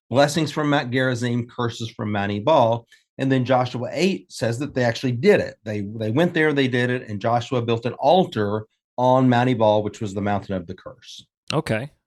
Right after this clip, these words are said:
Speaker 2: okay. So, so you have now, this, this announcement was made last year, but you have now published your findings in the Heritage Science Journal. Um, so, uh, tell us, h-, how big of a step is this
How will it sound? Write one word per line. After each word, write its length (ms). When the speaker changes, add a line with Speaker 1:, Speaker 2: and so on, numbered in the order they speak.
Speaker 2:
okay. 360
So, 640
so 200
you 360
have 220
now, 380
this, 280
this 220
announcement 380
was 120
made 180
last 360
year, 220
but 180
you 220
have 160
now 580
published 600
your 120
findings 720
in 160
the 80
Heritage 460
Science 380
Journal. 520
Um, 180
so, 160
uh, 320
tell 180
us, 120
h-, 60
how 240
big 340
of 120
a 80
step 340
is 320
this 480